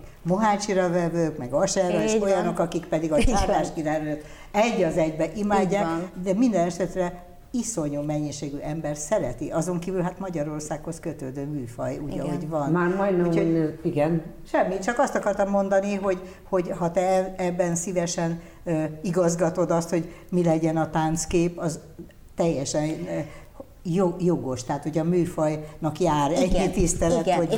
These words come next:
Speaker 1: valaki, aki
Speaker 2: Így van, és azért fontos most, amit, amit, amit segítesz kifejteni, mert hogy az Imre Zoli neve elhangzott, és én az Imre Zolinak ígértem meg, hogy, ö, nem, tehát, hogy én partnere leszek abban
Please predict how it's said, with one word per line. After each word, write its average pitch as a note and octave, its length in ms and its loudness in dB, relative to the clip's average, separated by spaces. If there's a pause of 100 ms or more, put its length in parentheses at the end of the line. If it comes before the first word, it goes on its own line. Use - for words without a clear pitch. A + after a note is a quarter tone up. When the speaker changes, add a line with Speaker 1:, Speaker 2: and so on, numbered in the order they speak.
Speaker 1:
valaki, D#3+ 300 0
aki D#3+ 320 0 (240)
Speaker 2:
Így G#3+ 240 2
van, E3+ 320 -2
és G3 120 -6
azért A#3+ 380 0
fontos F#3+ 420 -4
most, F#3 220 -10
amit, F#3 260 -8
amit, G3 440 -10
amit F#3+ 260 -6
segítesz F3 580 -2
kifejteni, F3+ 640 -4
mert F3+ 320 -4
hogy F#3+ 160 -8
az F3 240 -6
Imre G3+ 220 0
Zoli F3 260 -4
neve F3+ 240 -2
elhangzott, F#3 800 -6 (300)
és F3 160 -6
én G3 80 -2
az F#3+ 180 -4
Imre G#3+ 260 2
Zolinak F3 440 -4
ígértem E3 560 -4
meg, E3 360 -4 (380)
hogy, F3+ 240 2 (360)
ö, F#3 80 -6
nem, G#3 260 -2 (180)
tehát, F3 180 -4
hogy F#3+ 120 -4
én F#3 220 -6
partnere F#3 480 -2
leszek F3 480 -4
abban F3 540 -2